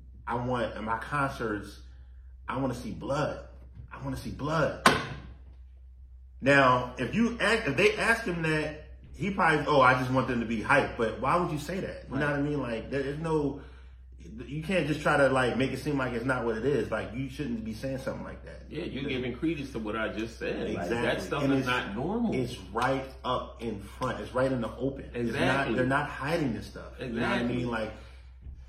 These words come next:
Speaker 1: and when you see the images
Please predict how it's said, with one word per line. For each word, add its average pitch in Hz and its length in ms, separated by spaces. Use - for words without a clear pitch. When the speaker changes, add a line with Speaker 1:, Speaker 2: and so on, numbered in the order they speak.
Speaker 1:
and 127 560
when 123 180
you 147 100
see 175 260
the 139 180
images 123 840